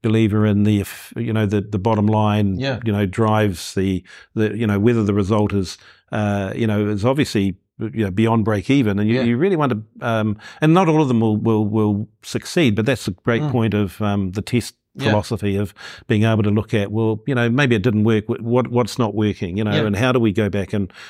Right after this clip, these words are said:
Speaker 1: re-engineer the, you know, is it, is it the headline, is it the call to action,
Speaker 2: Yeah.
Speaker 1: is it the body copy, uh, is it too long, is it too short? And those are testable things. So,
Speaker 2: Yeah.
Speaker 1: so you start, you know, the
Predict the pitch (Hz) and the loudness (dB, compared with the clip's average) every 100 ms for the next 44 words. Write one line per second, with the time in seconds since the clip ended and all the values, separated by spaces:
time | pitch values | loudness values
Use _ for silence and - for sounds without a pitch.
0 | - - 120 113 110 104 113 110 101 98 | -10 2 4 4 2 2 2 2 0 0
1 | 104 101 107 110 104 107 120 123 117 113 | 0 0 -2 0 0 0 -2 -2 -2 -4
2 | 98 104 98 101 110 107 131 110 117 107 | -2 -2 -2 -2 0 -2 -4 -4 -2 0
3 | 98 98 - 113 127 117 113 104 90 104 | 0 -4 -6 -2 0 0 -2 -4 0 0
4 | 101 - 107 110 104 - - - - 117 | 0 0 -4 -2 -4 -6 -20 -20 -8 -4
5 | 110 139 131 131 120 104 123 127 113 101 | -2 0 0 0 -2 2 2 2 0 -2
6 | 101 98 - 110 104 110 139 151 123 - | -6 -6 -2 -2 -2 0 0 0 -2 -2
7 | 123 - 107 101 113 92 90 120 117 143 | -4 -4 -6 -6 -6 -8 -6 -2 -2 -2
8 | 104 - - - 131 123 - 147 143 120 | -10 -18 -8 0 2 2 0 -2 0 0
9 | 113 123 | 2 -2